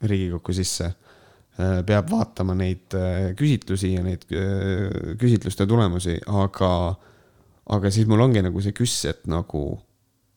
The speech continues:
ma vist pean Reformierakonda valima siis. Sest et, äh, lihtsalt, et, äh, et oleks ekrel üks hääl vastus. Sest et noh,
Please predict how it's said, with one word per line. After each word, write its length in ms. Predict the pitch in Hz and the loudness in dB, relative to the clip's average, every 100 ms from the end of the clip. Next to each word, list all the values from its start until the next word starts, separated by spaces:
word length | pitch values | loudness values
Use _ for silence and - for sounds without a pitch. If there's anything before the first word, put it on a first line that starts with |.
| _ _ _ _ _ _ - | _ _ _ _ _ _ -2
ma 100 | 98 | 2
vist 160 | 123 - | 2 4
pean 140 | 127 | 2
Reformierakonda 760 | 120 120 143 120 120 95 - - | 2 2 2 2 2 0 -4 -4
valima 240 | 73 87 - | -4 -4 -6
siis. 220 | - - - _ _ _ _ | -10 -12 -18 _ _ _ _
Sest 260 | - 107 - | -2 0 0
et, 240 | 95 - | -2 0
äh, 160 | 95 95 95 | 2 2 2
lihtsalt, 380 | 104 98 - - | 0 -2 -6 -4
et, 220 | 104 92 _ - _ | -4 -4 _ -20 _
äh, 240 | 104 92 87 - | 0 2 0 -2
et 140 | 92 | 0
oleks 240 | 104 101 - | 2 2 2
ekrel 460 | 123 - 95 92 | 0 0 0 0
üks 160 | 104 - | -2 -2
hääl 160 | 107 95 | -2 0
vastus. 360 | 156 - - - - | -2 -4 -6 -8 -12
Sest 200 | - 131 120 | -2 2 4
et 80 | |
noh, 80 | 110 | 2